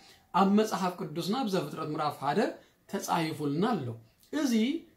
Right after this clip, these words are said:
ከመይ ገይሩ ሰብ ፈሊጡ ከመይ ገይሩ ተጻሒፉልና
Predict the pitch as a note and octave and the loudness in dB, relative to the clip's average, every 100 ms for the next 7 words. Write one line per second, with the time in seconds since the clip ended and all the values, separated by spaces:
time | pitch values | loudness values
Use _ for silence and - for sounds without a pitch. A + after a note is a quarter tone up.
0 | - B3+ B3+ B3+ D4+ D#4+ G#3 G#3 G3+ F#3+ | -6 -2 2 2 2 2 4 6 6 2
1 | - F#3 - - D3+ D#3 E3 D4 E4+ - | 2 2 0 -4 -4 -2 0 0 -2 -8
2 | - - A3+ A#3+ C#4 B3+ G#3 G3 F#3+ F3 | -20 0 4 4 4 4 6 6 6 0
3 | - D3 D3+ C#3+ D#3+ D3+ | -2 -4 -4 -4 -4 -2